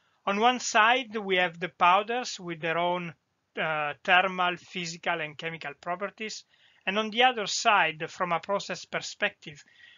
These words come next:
we have the laser parameters we can modify in the printer, such as the laser power, the scanning speed, or the scan spacing, for example. But we also got other parameters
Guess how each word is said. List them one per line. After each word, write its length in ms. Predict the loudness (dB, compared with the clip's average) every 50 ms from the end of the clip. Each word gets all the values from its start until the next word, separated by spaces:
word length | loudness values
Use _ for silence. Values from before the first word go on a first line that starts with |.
| _ _ _ _
we 160 | -4 2 6 6
have 240 | 8 6 6 2 -6 -20 -20 -16 -10
the 120 | -6 -2 2
laser 400 | 2 4 2 2 0 -4 -4 -4
parameters 760 | _ -4 0 2 2 2 2 0 -4 -4 -4 -4 -6 -8 -12
we 80 | -12
can 160 | -8 -6 -6 -4
modify 600 | -2 -4 -4 -4 -6 -10 -4 0 2 2 2 2
in 200 | 0 -6 -8 -8
the 120 | -8 -8
printer, 580 | -8 -8 -8 -8 -8 -8 -6 -6 -4 -6 -6 _ _ _ _ _
such 280 | -18 -14 -12 -10 -8 -6
as 120 | -8 -6
the 100 | -6 -6
laser 460 | -4 -2 -2 -2 -2 -2 -4 -6 -8 -6 _ 2
power, 680 | 4 6 6 4 4 2 2 2 2 2 2 -2 -6 -8
the 100 | -12 -14
scanning 520 | -14 -8 -2 -2 -2 -2 -2 -8 -10 -10
speed, 560 | -12 -12 -12 -8 -6 -4 -2 -2 -4 -6 -6 -10
or 100 | -12 -12
the 100 | -14 -16
scan 280 | -14 -10 -10 -10 -10
spacing, 500 | -10 -14 -12 -10 -10 -8 -8 -10 -12 -14
for 160 | -12 -10 -10
example. 540 | -10 -8 -6 -6 -6 -6 -6 _ -6 -6 -6 -6 -12 -20 -20 _ _ _ _ _ _ 0
But 200 | 0 0 0 2
we 80 | 2 2
also 320 | 2 2 2 0 -4 0
got 320 | 4 6 6 6 6 4
other 300 | 4 4 4 4 2 -4
parameters 680 | -2 -2 -2 0 0 0 0 -2 -6 -8 -6 -6 -6 -6